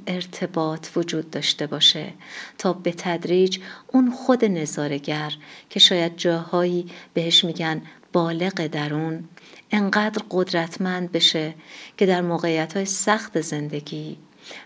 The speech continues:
مثل از دست دادن یک عزیز،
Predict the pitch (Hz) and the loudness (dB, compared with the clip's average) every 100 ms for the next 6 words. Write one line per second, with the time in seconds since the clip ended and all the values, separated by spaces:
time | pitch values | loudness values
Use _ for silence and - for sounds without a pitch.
0 | - 175 - 160 170 - - 185 185 180 | -2 0 2 0 -2 -12 -6 -4 -2 -2
1 | 170 - 180 165 170 175 175 170 - 170 | -2 -2 -2 0 0 0 -2 -4 -4 -6
2 | 160 185 196 208 - | -2 2 2 0 -4